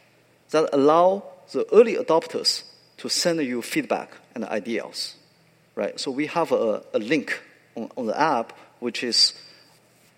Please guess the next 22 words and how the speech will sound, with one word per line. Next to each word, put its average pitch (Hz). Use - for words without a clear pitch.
my 170
ideas, 117
<laughs> -
okay? 92
And 180
every 240
day, -
we 151
got -
hundreds 202
of 113
emails 120
from 113
our 123
users. -
These 220
are 147
the 131
top -
things -
I 117
like 147